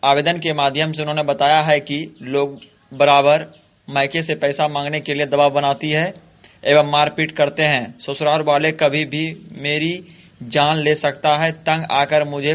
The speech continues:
प्रशासन से गुहार लगाना पड़ा है, मुझे न्याय दिलाना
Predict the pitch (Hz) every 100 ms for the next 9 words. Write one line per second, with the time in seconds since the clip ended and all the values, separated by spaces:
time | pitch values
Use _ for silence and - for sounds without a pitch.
0 | 156 139 135 135 135 160 151 147 123 135
1 | 131 147 143 139 131 143 143 135 127 131
2 | 147 117 - - - _ 135 143 160 156
3 | 147 147 156 139 139 139 147